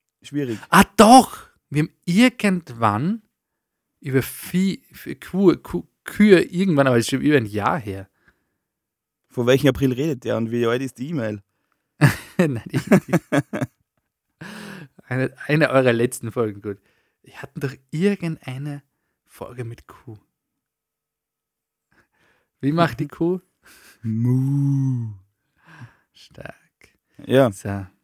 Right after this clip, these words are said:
Speaker 1: Na, aber, ähm, lieber
Speaker 2: Also man muss auch echt sagen, ich bin nicht gerade auf, auf Spotify, Entschuldigung, schon wieder fürs Unterbrechen. Diese Suchfunktion für Podcast ist wirklich bescheuert.
Speaker 1: Es ist schwierig, schwieriges Thema.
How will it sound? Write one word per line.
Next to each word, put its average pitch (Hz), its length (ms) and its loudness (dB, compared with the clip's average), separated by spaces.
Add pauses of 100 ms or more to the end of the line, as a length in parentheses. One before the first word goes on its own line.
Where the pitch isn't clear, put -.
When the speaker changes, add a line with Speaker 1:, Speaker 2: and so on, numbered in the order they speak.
Speaker 1:
Na, 165 160 4
aber, 165 340 4
ähm, 143 300 2
lieber 147 180 2
Speaker 2:
Also 160 140 10
man 170 100 10
muss 185 140 8
auch 175 100 6
echt 170 220 4
sagen, 175 180 6
ich - 140 -8
bin 170 100 0
nicht 160 160 0
gerade 143 160 2
auf, 131 100 -2
auf 131 140 -6
Spotify, - 440 -8
Entschuldigung, 120 280 -6
schon 110 140 -12
wieder 131 160 -4
fürs 117 140 -14
Unterbrechen. 110 520 -14 (640)
Diese 123 220 -4
Suchfunktion 131 1040 -2
für - 180 -6
Podcast - 640 -6
ist - 160 -16 (320)
wirklich 156 380 -10
bescheuert. - 560 -16 (920)
Speaker 1:
Es 147 120 -2
ist 165 140 -2
schwierig, 123 480 -4
schwieriges 147 340 -2
Thema. 117 360 -4